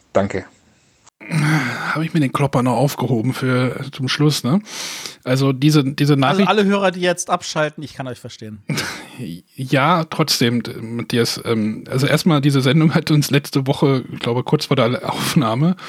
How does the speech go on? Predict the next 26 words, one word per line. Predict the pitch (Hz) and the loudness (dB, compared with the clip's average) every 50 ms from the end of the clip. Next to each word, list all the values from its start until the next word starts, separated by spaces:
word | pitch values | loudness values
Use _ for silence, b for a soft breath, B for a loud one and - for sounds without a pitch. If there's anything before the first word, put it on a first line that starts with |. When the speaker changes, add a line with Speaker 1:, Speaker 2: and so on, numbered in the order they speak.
| B B B B B B | B B B B B B
Speaker 2:
erreicht | - 127 131 - 120 127 160 185 - - - | -2 -2 0 2 4 2 2 2 0 -2 -4
und, | 147 117 120 123 120 - - | -2 -2 -2 -2 -2 -2 -2
äh, | 123 117 120 113 - B B B B B B B B B B B B B _ _ _ _ _ _ _ _ - | -2 0 0 -2 -2 B B B B B B B B B B B B B _ _ _ _ _ _ _ _ -4
ähm, | - 143 139 131 131 127 127 127 123 123 120 117 101 - - _ _ - _ | 0 2 4 4 4 4 2 2 0 0 0 -2 -4 -6 -10 _ _ -20 _
deswegen | - - 127 - - 123 120 123 | -10 -8 -6 -4 -2 0 0 0
konnten | 113 - 135 - - 123 | 0 0 -4 -4 -2 -4
wir | 120 117 | -2 0
die | 117 107 | 0 0
jetzt | 110 110 - - | 0 -2 -2 -2
nicht | 117 113 - - | -2 -4 -2 -4
noch | 120 - - | -4 -4 -4
in | 113 | -4
die | 120 117 110 | -2 -2 -2
letzte | 104 107 110 - - - 98 98 101 104 107 | -2 -2 -4 -4 -4 -4 -4 -4 -4 -6 -2
Woche | - 110 - - 117 113 110 - - | -2 -2 0 0 0 0 0 -2 -4
reinbringen | - 110 117 117 123 - 120 123 135 135 113 | -2 -2 -2 -2 -2 0 0 2 2 0 0
und | - - 107 104 107 107 - | -2 -2 -2 -2 -2 -4 -4
deswegen | - - - 101 95 101 | -4 -2 -2 -2 -2 -2
ist | - | -4
sie | - 107 | -4 -4
vielleicht | - - 104 104 - | -2 -2 -2 -2 -2
auch | 110 | -4
schon | - 120 | -2 -2
so | 104 104 | -2 -2
ein | 104 107 | 0 0
bisschen | 123 - - 120 113 113 107 - - | 0 0 2 0 0 0 -2 -4 -8